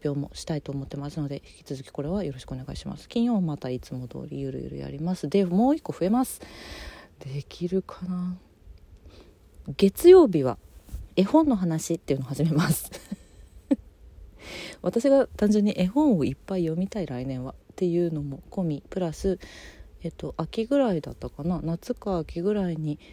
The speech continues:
なんか絵本のお話してくれたら嬉しいというお便りもいただいていて、ずっと考えていたので、週一で私の好きな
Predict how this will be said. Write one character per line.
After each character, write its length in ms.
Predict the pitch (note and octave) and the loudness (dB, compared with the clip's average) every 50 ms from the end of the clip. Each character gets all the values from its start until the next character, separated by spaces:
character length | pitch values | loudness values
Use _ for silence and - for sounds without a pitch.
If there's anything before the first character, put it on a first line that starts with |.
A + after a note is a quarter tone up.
| - - - _ - | -20 -20 -18 _ -6
な 100 | G3 F#3+ | -6 -6
ん 40 | |
か 140 | F#3+ - D#3+ - | -4 -6 -8 -8
絵 60 | - | -8
本 320 | D#3 D#3+ G3 A#3 A#3+ A3 F#3+ | -8 -2 -2 0 0 0 0
の 100 | E3 D#3 | 0 -2
お 40 | |
話 420 | D3+ D3+ D3+ D3 D3 D3 - - D3+ | -4 -4 -6 -6 -6 -8 -8 -10 -12
し 80 | - | -10
て 120 | - - D#3 | -8 -10 -8
く 120 | - - | -6 -6
れ 100 | D#3 D#3 | -6 -6
た 160 | D3+ - E3+ | -4 -6 -6
ら 100 | D#3 C#3 | -4 -4
嬉 240 | C3+ C#3 C#3+ D3+ D3+ | -6 -6 -6 -6 -6
し 160 | - - F#3+ F3+ | -4 -2 -2 -2
い 20 | |
と 220 | - - - C#3 C3+ | -2 -4 -8 -8 -6
い 180 | C3 B2+ B2+ | -6 -6 -6
う 80 | B2+ - _ - - - - - - - | -8 -10 _ -20 -20 -20 -20 -20 -14 -14
お 60 | - | -10
便 300 | - - E3 E3 D3 C3+ | -4 -2 0 0 0 0
り 100 | B2+ C3 | -2 -4
も 140 | B2+ B2 - | -6 -6 -8
い 60 | - | -8
た 160 | - - C#3 | -6 -6 -6
だ 140 | - C#3+ C3+ | -4 -4 -6
い 80 | C3+ C3+ | -8 -8
て 180 | - - C#3 | -6 -6 -4
い 80 | C3+ B2+ | -6 -6
て、 220 | - - C#3 C#3 | -6 -4 -4 -4
ず 220 | - - - E3 E3 | -4 -2 -2 -2 -2
っ 40 | |
と 180 | E3 - - E3 | -2 -2 -6 -6
考 300 | - - - - E3 E3 D#3+ F3 | -6 -6 -8 -6 -4 -4 -2 -4
え 80 | E3+ | -4
て 120 | D#3 - C3 | -4 -6 -10
い 60 | C3 | -10
た 140 | - - C3 | -10 -10 -10
の 140 | B2+ A#2+ | -10 -10
で、 180 | B2 - C3+ - _ - - - - - - - - - - - | -10 -10 -12 -12 _ -20 -20 -20 -20 -18 -16 -16 -16 -18 -20 -18
週 440 | - - - - - A3+ A3 A3 A3+ | -16 -14 -8 -2 -2 0 2 2 2
一 280 | A3 G3+ - - G#3+ | 0 -2 -4 -4 -2
で 200 | F#3+ G#3+ G#3 - - _ _ _ - - - - - - - - | 0 0 -2 -2 -6 _ _ _ -20 -20 -20 -20 -20 -18 -10 -6
私 400 | F3 D#3+ - - F#3+ - - G#3+ | -6 -6 -4 -6 -6 -4 -2 0
の 180 | G#3 G3+ G3+ - - | 0 0 -2 -6 -12
好 120 | - - | -20 -18
き 140 | - - G3+ | -12 -6 -4
な 160 | F#3+ F3 D3 | -4 -4 -4